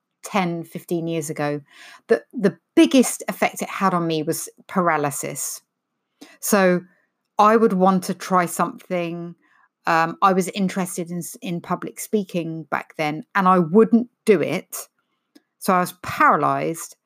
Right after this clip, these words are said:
because I thought I didn't have all the answers. I didn't think I was,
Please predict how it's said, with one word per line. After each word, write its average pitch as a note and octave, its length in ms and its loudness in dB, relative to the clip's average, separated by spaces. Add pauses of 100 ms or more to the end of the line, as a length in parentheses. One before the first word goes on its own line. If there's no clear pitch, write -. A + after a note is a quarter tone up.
(340)
because F3 840 0 (800)
I F#3 140 2
thought - 680 -2 (220)
I D#3+ 140 4
didn't D3+ 280 -8
have D#3 220 -10
all D3+ 100 -6
the C#3+ 120 -6
answers. D3 680 -6 (460)
I F#3 80 2
didn't G#3+ 280 4
think F#3+ 260 -2
I E3 140 4
was, D#3 260 -2